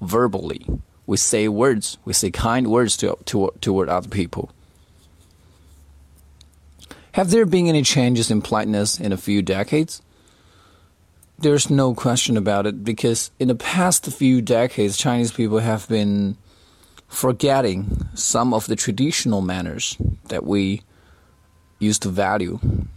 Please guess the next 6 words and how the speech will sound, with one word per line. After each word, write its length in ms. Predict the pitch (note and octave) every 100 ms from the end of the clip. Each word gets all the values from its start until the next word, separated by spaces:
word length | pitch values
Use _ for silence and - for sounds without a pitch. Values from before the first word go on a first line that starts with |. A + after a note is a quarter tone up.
| - _ _ _ _ _ _
very 320 | G#2 G2+ A#2
much. 440 | F#2+ F2 - - - _ _ _ _ _ _ _
Mm, 300 | - G#2 G2
nowadays, 480 | G2+ A#2+ B2+ A#2 A2+
we 180 | G#2+ A2
were 380 | G#2 G#2 F#2+